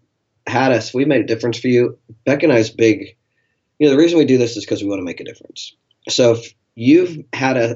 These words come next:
difference made from listening to Doing the Work, if you take pictures, like, if you've cleaned out a closet, take a picture. If you've, you know, done something, you've read a couple books, take a picture, post it on Instagram, hashtag it Jay and Becca, um, so we can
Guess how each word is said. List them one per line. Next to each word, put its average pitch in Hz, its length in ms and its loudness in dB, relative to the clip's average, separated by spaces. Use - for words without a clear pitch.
difference 117 460 -4
made 87 360 -6
from 98 140 -10
listening 98 300 -8
to 92 40 -6
Doing 92 260 -4
the 87 60 -6
Work, 85 380 -6
if 117 180 2
you 196 140 4
take 196 240 2
pictures, 95 460 -2
like, 95 160 -6
if 107 100 -6
you've 170 160 2
cleaned 160 240 4
out 135 160 2
a 113 60 -2
closet, 117 420 -2
take 110 160 -2
a - 60 -8
picture. - 400 -8
If - 100 -10
you've, 123 400 4
you 127 100 6
know, 110 120 4
done 127 240 2
something, 127 320 0
you've 104 180 0
read 113 160 4
a 113 40 0
couple 107 260 -6
books, 110 420 -2
take 113 160 -4
a 131 60 -8
picture, - 340 -6
post 110 380 -4
it 110 40 0
on 107 120 2
Instagram, 101 420 -2
hashtag 131 540 0
it 113 80 -4
Jay 113 200 0
and 107 140 0
Becca, 107 460 -4
um, 90 580 -4
so 120 200 2
we 120 180 6
can 110 400 2